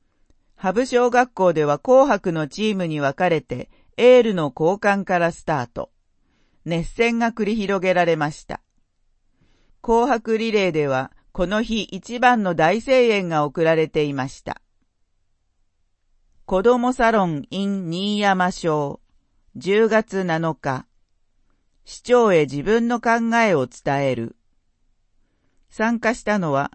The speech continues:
六年生三十七人。将来の夢や成田市の未来像などについて語り合いました。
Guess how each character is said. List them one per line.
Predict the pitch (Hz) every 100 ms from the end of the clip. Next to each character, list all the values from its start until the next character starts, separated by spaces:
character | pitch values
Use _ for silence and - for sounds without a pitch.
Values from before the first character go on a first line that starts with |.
| -
六 | 170 - 233
年 | 254 254 220
生 | 185 156 151
三 | 240 254 214
十 | 151 143
七 | 131 - 170 160
人。 | 120 139 _ _ _ _ _ _ _ _ _ _
将 | - 254 247
来 | 202 185
の | 165
夢 | 151 156 175 160
や | 139 -
成 | 151 170 -
田 | 262
市 | -
の | 185 170
未 | 165
来 | 208 247 220
像 | 214 185
な | 165
ど | 151
に | 147 143
つ | -
い | 156
て | - 123 - -
語 | 131 170
り | 185 190
合 | 180
い | 170
ま | 160 151
し | -
た。 | -